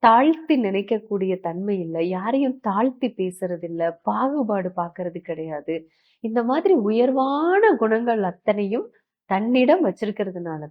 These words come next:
தான் குருவை முழு சுபரனும் அவரு ரொம்ப உயர்வான ஒரு இடத்துலயே வச்சிருப்பாங்க. குருனாலே அவ்வளவு நல்ல கேரக்டர். அப்ப குருவினுடைய தன்மையை தன்னிடம்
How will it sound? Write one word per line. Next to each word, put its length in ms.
தான் 180
குருவை 400
முழு 260
சுபரனும் 680
அவரு 200
ரொம்ப 240
உயர்வான 540
ஒரு 160
இடத்துலயே 380
வச்சிருப்பாங்க. 460
குருனாலே 680
அவ்வளவு 540
நல்ல 160
கேரக்டர். 380
அப்ப 180
குருவினுடைய 640
தன்மையை 560
தன்னிடம் 600